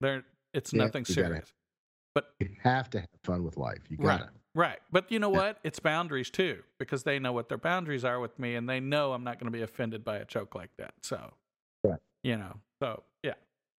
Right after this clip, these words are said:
Speaker 1: It's all good. Um, of course, we always, and we talked about the top five episodes, but,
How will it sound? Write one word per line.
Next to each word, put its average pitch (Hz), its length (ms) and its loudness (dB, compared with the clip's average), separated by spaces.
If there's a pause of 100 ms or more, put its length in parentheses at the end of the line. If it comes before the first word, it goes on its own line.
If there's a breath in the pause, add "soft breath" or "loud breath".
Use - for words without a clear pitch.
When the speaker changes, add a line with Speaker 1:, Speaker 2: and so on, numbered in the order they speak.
(920)
Speaker 1:
It's 170 200 2
all 156 180 4
good. 127 340 -2 (580 loud breath)
Um, 139 540 0 (360)
of 165 180 2
course, 180 460 2
we 143 260 -2 (100)
always, 135 840 0
and 131 140 -2
we 131 100 0
talked 151 340 0
about 143 360 0
the 143 80 -8
top 143 420 0 (140)
five 135 500 0
episodes, 143 880 -2 (1040)
but, 127 480 0